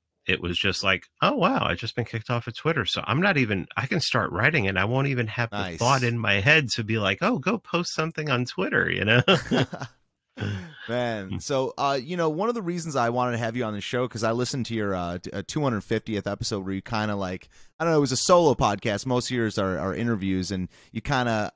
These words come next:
Speaker 2: I don't know, a little bit put a call out to the people that are looking to, y-, you mentioned the phrase "liberty in our lifetime." So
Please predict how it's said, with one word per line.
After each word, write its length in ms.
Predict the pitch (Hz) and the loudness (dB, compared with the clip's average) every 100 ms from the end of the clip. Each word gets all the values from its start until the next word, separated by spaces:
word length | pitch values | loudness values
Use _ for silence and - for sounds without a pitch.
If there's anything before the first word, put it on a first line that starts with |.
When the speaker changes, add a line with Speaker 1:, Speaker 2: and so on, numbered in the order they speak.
| - | 0
Speaker 2:
I 60 | |
don't 100 | 185 | 2
know, 100 | 151 | 4
a 20 | |
little 220 | 131 175 165 | 4 4 4
bit 180 | 139 | 2
put 120 | - 127 | 2 0
a 60 | |
call 400 | - 127 110 110 | 0 2 4 4
out 160 | 110 95 | 2 0
to 60 | 117 | -6
the 80 | 98 | -8
people 400 | 113 104 104 98 | -6 -4 -2 -2
that 220 | 95 95 | -2 -2
are 260 | 92 92 64 | -2 -4 -6
looking 340 | 113 107 107 | -6 -4 -6
to, 100 | 98 98 | -4 -4
y-, 200 | 95 117 | -4 -6
you 200 | 131 143 | -6 -2
mentioned 380 | 151 147 143 113 | -2 -2 -2 -4
the 60 | |
phrase 400 | - 113 104 87 | -4 -2 -2 -2
"liberty 460 | 98 120 120 104 101 | 0 2 2 2 0
in 80 | 98 | 0
our 140 | 87 | -2
lifetime." 560 | 82 90 - 76 57 85 | -4 -6 -6 -10 -10 -8
So 300 | - 95 | -4 -4